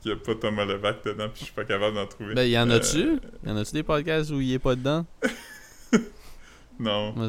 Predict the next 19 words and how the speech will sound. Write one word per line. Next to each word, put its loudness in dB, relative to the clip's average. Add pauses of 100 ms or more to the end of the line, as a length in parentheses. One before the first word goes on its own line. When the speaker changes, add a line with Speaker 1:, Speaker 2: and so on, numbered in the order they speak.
Speaker 2:
c'est -8
ça. 0 (420)
Speaker 1:
Il, -8
il -10
est, -10 (420)
il -6
est, -6
il 0
est 2
troisième 2
chaise 4
dans 2
notre 0
podcast, 0
mais -2
vous -4
l'entendez 0
pas -6
pa-, -2